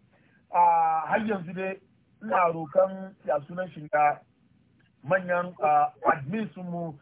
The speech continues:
kamar Malam Basha, Anwar Basha, babban malamin mu kenan, Sheikh Izzuddin, Dinarun Zaki da sauransu duka gaba daya don Allah don Annabi ku duba yan comment sosai banda zage-zage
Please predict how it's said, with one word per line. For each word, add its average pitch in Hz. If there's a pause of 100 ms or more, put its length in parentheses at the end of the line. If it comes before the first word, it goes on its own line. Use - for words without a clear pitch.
(280)
kamar 170
Malam 180
Basha, 190
Anwar 175
Basha, 202
babban 160
malamin 180
mu 156
kenan, 165 (240)
Sheikh -
Izzuddin, 190 (260)
Dinarun 180
Zaki 190 (300)
da 139 (120)
sauransu 208
duka 165
gaba 160
daya 190 (220)
don 175 (100)
Allah 180
don 175
Annabi 160
ku 151
duba 165
yan 175
comment 156
sosai 160
banda 180
zage-zage 135